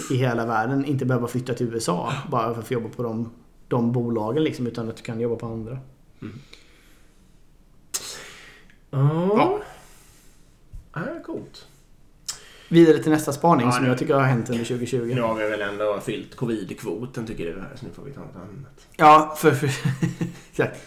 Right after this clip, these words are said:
Speaker 1: för tjugotjugo. Ehm, Scrum blir mer och mer ifrågasatt.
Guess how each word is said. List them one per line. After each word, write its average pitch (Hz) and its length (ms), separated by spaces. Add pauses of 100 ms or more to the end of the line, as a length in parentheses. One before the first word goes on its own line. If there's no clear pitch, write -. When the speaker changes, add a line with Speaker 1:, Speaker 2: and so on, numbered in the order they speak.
(120)
Speaker 1:
för 139 100
tjugotjugo. 127 520 (580)
Ehm, 127 840 (1040)
Scrum 202 480
blir 196 160
mer 160 160
och 147 80
mer 143 60
ifrågasatt. 135 520